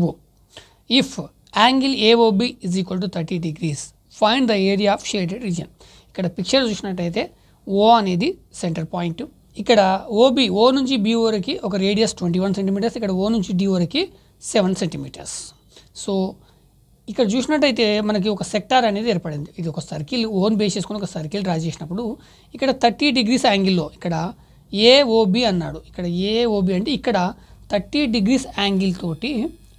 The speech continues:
ఒక సెక్టార్ అనేది ఏర్పడింది. అయితే ఇక్కడ ఒక ఆర్క్ డ్రా చేయడం జరిగింది. So this is also A B also one arc and C D also one arc. దీనివల్ల ఏమైంది, ఇది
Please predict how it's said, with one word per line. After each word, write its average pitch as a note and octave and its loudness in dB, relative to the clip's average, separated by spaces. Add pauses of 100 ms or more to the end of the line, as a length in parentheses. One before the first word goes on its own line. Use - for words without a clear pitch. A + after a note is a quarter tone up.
(120)
ఒక C4 -4 (100)
సెక్టార్ G#3+ 2
అనేది E3 -6
ఏర్పడింది. D3+ -10 (580)
అయితే D4+ 2 (140)
ఇక్కడ C4 2
ఒక B3+ -6 (140)
ఆర్క్ C4+ 6 (100)
డ్రా A3+ 8
చేయడం G3+ -2
జరిగింది. F3 -2 (480)
So D4+ -4 (380)
this F#3 4
is G#3 0
also B3 2 (140)
A G#3+ 2 (100)
B A#3+ 2
also C4 0 (440)
one B3 2
arc F3+ -2 (480)
and A3 0 (140)
C G#3+ -2
D B3 4 (100)
also C#4+ 2 (300)
one B3+ 2
arc. D3 -8 (480)
దీనివల్ల C4 4
ఏమైంది, C#4+ 2 (800)
ఇది D4 4